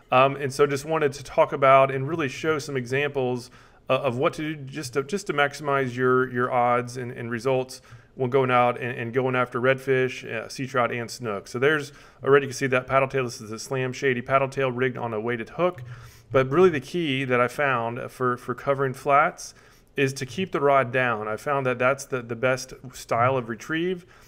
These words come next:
And you can see just a little bit of rod, uh, rod twitches. So it's not, uh, it's not a, a lot of twitches like, like what, uh, you know, a split tail jerkbait would be.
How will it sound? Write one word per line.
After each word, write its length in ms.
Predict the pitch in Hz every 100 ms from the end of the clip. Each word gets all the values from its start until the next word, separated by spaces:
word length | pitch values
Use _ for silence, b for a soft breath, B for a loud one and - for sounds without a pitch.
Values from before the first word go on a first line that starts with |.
| b _
And 60 | 127
you 60 |
can 80 | 127
see 200 | 123 151
just 200 | 139 135
a 60 | 127
little 300 | 131 165 156
bit 160 | 160
of 160 | 143 127
rod, 480 | 131 127 127 127 117
uh, 220 | 120 117
rod 300 | 120 127 120
twitches. 460 | 117 104 98 95
So 180 | - 117
it's 160 | 120 -
not, 340 | 160 160 139 120 113 B -
uh, 240 | 127 123 123
it's 220 | 123 117
not 240 | 143 143 135
a, 260 | 120 135
a 20 | 110
lot 240 | 120 139
of 100 | 139
twitches 580 | 127 147 - 160 143 127
like, 340 | 123 120 -
like 200 | 123 113
what, 360 | 120 123 127 117
uh, 300 | 120 113 120
you 80 | 127
know, 80 | 110
a 40 |
split 280 | - 139 135
tail 200 | 127 120
jerkbait 380 | 123 143 151 135
would 140 | 143
be. 360 | 151 151 156